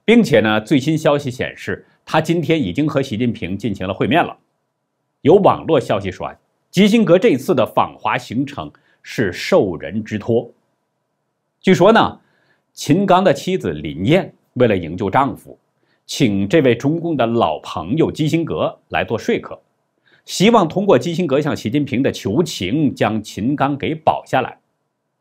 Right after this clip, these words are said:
这个消息同样没有办法证实，外界不知道是不是确有其事，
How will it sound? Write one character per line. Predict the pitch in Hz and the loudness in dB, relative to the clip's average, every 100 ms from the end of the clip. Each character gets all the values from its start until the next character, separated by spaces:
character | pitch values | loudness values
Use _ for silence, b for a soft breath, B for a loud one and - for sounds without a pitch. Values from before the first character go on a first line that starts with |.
| _ _ _ _ _ _ _ _ - | _ _ _ _ _ _ _ _ 0
这 | 285 | 2
个 | 170 | 2
消 | - 107 | 2 0
息 | 98 76 - _ _ - | -2 -8 -10 _ _ -16
同 | - | -6
样 | 170 156 | -2 0
没 | 139 | 0
有 | 123 | 0
办 | 175 | -2
法 | - - | -4 -8
证 | 110 | -10
实， | - - - _ _ _ _ _ | -10 -14 -16 _ _ _ _ _
外 | 135 - 151 | 4 6 6
界 | 156 | 4
不 | 135 180 | 2 0
知 | 151 156 | -2 0
道 | 120 | 0
是 | - | -2
不 | 117 | -8
是 | 98 | -6
确 | 120 - | -6 -6
有 | - | -8
其 | - 78 | -10 -10
事， | - 170 | -6 -6